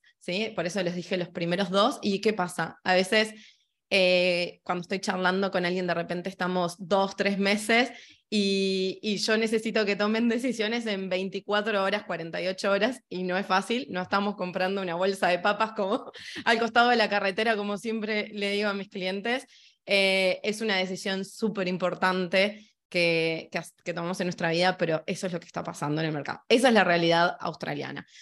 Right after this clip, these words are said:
Hay que tomar decisiones rápido, entonces, eh, n-,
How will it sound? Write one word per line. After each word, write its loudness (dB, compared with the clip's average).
Hay 4
que 4
tomar 6
decisiones 0
rápido, 0
entonces, -2
eh, 0
n-, -4